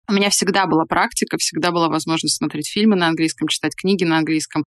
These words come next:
И к моменту, когда я приехала, я уже говорила на хорошем, очень хорошем уровне, сильно-сильно выше, чем средний.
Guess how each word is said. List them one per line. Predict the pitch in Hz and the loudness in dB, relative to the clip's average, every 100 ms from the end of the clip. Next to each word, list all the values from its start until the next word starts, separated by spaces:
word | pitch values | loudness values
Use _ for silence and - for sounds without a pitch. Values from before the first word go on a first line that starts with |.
| - | -4
И | - 175 175 175 - | -2 2 2 2 0
к | - | -2
моменту, | 180 180 202 - | 2 4 2 2
когда | 160 170 | -2 0
я | 165 | 0
приехала, | 175 180 - - 233 - | 0 0 0 2 2 2
я | 180 | 2
уже | 185 | 2
говорила | 165 160 175 240 | 0 0 2 4
на | 202 | 2
хорошем, | - - 165 170 147 - 139 | 0 -2 0 2 2 0 0
очень | - - | 0 -2
хорошем | - - - - | -2 -2 -2 -2
уровне, | - 262 302 190 320 - | 2 4 4 4 0 -2
сильно-сильно | - - - 196 190 170 160 - 143 143 | -4 -2 0 2 2 2 0 0 2 2
выше, | 139 220 - - | 2 0 0 0
чем | - 151 143 - | 0 0 0 -2
средний. | - 165 135 - | 0 2 2 0